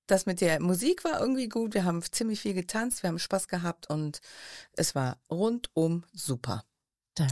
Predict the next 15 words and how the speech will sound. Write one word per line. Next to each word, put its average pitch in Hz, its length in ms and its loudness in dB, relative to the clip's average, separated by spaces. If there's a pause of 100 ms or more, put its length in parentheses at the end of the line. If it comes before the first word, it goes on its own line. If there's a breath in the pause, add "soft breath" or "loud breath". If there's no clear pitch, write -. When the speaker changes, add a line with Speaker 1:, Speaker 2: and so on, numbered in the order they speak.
Speaker 2:
kannst 202 200 2
du 233 40 6
jetzt 226 140 2
am 185 100 4
Wochenende 240 320 2
gleich 240 220 2
weitermachen, 175 420 0
ne? 202 120 0
Weil 196 120 4
am 165 100 4
Samstag 160 640 4
ist 320 200 -2
ja, 233 640 6
äh, 233 100 2
Proklamation 180 1300 4